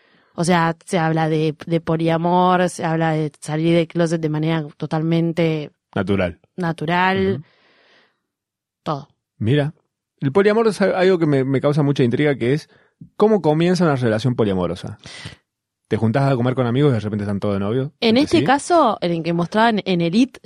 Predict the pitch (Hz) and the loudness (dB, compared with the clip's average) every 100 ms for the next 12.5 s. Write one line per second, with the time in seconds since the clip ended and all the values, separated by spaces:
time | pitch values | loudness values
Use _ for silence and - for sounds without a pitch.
0 | - - 160 165 - - 101 98 104 131 | -14 -2 4 4 2 -8 -4 -2 -2 -4
1 | - - 151 170 170 170 - 160 170 175 | -12 -10 -2 0 2 0 0 0 0 0
2 | 175 160 151 151 156 _ 160 151 156 - | -2 -2 -2 -4 -8 _ -4 -2 -4 -6
3 | - - 165 175 185 196 202 220 214 208 | -6 -2 2 4 4 6 6 6 6 6
4 | 190 170 165 - 170 - - - 233 220 | 2 0 -4 0 -2 -2 -4 -2 2 2
5 | 208 240 285 269 240 240 240 240 233 214 | 2 2 2 2 0 0 0 2 2 0
6 | 254 240 226 226 240 262 254 277 - - | 0 2 4 4 4 6 4 2 -2 -2
7 | 202 226 - - - 190 185 196 190 170 | 2 2 0 -4 -4 -2 0 0 0 0
8 | 180 180 185 _ _ _ - 170 165 156 | 2 2 0 _ _ _ -8 -4 -2 -2
9 | 151 90 92 156 156 165 160 185 196 147 | -6 -6 -6 -6 -4 0 2 4 2 2
10 | 151 180 185 175 170 160 - - - _ | 2 2 2 2 2 -2 -6 -12 -16 _
11 | _ 110 123 107 92 87 - - - 247 | _ -2 0 -2 -4 -8 -10 -8 0 2
12 | 214 190 220 214 226 | 4 4 4 4 2